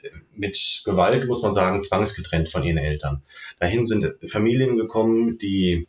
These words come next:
massiv in Not waren, wo quasi nichts mehr ging. Und die Kinder wurden im wahrsten Sinne des Wortes nachts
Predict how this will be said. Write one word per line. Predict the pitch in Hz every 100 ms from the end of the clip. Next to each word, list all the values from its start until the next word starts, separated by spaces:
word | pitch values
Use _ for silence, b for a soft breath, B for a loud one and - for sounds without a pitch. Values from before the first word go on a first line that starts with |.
| _ -
massiv | 110 - 147 135
in | 110
Not | 101 135 127
waren, | 120 117
wo | 107
quasi | 104 95 95
nichts | 92 92
mehr | 90 85
ging. | 98 131 135 B B B
Und | 101
die | -
Kinder | 127 120 117 110
wurden | 113 104 90 -
im | - 95
wahrsten | 92 95 - 101
Sinne | 101 95
des | 90 87
Wortes | 87 98 101 -
nachts | 92 -